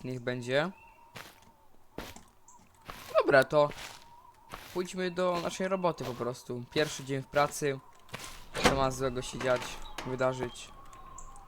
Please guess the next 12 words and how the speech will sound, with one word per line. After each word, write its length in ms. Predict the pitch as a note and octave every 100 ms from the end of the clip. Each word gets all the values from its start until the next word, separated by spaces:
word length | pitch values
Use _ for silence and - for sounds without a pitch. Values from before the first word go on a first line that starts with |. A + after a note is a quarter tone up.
| - - - - -
Zęk-, 560 | C3+ C3+ C3+ E3 -
zamknijmy 500 | C3 C#3 - - C3+
za 80 | C3
sobą 340 | - C3 B2
drzwi. 400 | B2+ F3+ D3+ D3+ C#3+ - - - - -
No 100 | G3
i 100 | A3
co? 360 | - A#3+ D3 - - -
Zaczynajmy. 600 | A#2+ C3+ E3+ F3+ D3+ A#2+
Start 440 | A2+ - C#3 A#2+ -
working. 560 | D#3+ C#3+ - A2+ - - - - - - - - - - - - - - - - - - - - - - - - - - - - - - - - - - - - - - -
Okej. 500 | D3+ - C3 D3 G3+